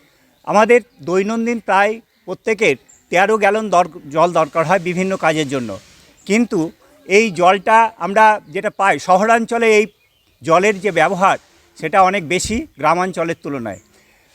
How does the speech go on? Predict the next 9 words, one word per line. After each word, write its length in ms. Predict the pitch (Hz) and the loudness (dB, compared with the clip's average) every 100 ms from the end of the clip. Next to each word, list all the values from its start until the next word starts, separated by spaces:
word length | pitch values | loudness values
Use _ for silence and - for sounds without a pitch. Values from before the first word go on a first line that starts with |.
| _ 120 | _ -2
গ্রামাঞ্চলে 540 | 156 202 247 254 247 | 0 2 0 0 0
অবশ্য 360 | 226 233 - 220 | 2 0 -2 -2
যেগুলো 440 | 214 226 214 175 - _ _ _ 117 | -2 0 0 0 -6 _ _ _ -6
জমি 260 | 170 214 | -4 0
আছে, 380 | 233 220 196 190 - | 0 -2 -4 -8 -10
সেই 160 | - 165 | -8 -6
জমিতে 500 | 170 196 226 240 226 | -4 -2 -4 -4 -4
সেচের 420 | - 190 - 220 | -2 -2 0 0
জন্য 380 | 220 202 180 | 0 -2 -2